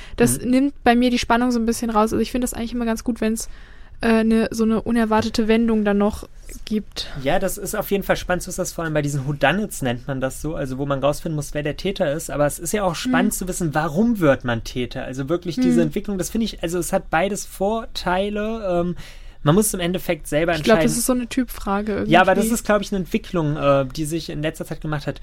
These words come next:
Speaker 2: Wir haben uns jetzt also mit dem Tatort beschäftigt, einer höchst spannenden Tradition. Äh, ich möchte nochmal sagen, mein Lieblingstatort ist Im Schmerz geboren mit einundfünfzig Toten. Der ist so ein bisschen wie ein Quentin Tarantino-Film gemacht. Das finde ich immer ganz lustig.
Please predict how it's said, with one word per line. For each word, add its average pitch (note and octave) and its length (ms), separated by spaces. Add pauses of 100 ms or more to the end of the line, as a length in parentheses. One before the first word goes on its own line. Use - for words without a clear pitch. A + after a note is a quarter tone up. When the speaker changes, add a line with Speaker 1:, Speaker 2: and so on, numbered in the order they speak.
(360)
Speaker 2:
Wir C#3+ 540
haben D#3+ 220
uns D#3 120
jetzt - 160
also C3+ 160
mit C3+ 100
dem C3 160
Tatort D#3 400
beschäftigt, D3+ 480
einer B2+ 340
höchst B3+ 280
spannenden D#3+ 320
Tradition. D#3 580
Äh, C3+ 140
ich C#3+ 160
möchte C#3+ 180
nochmal C3 200
sagen, A#2+ 280
mein A#2+ 220
Lieblingstatort B2 800
ist - 260
Im C3 140
Schmerz B2+ 400
geboren B2 440
mit - 140
einundfünfzig B2+ 720
Toten. D3+ 440 (260)
Der A2+ 60
ist A2 100
so D#3+ 60
ein D3+ 40
bisschen D#3 220
wie D3 40
ein C#3 60
Quentin C#3 360
Tarantino-Film B2+ 840
gemacht. A2 280
Das A#2 80
finde G#3 140
ich A3 40
immer G3 160
ganz D3 260
lustig. B2 400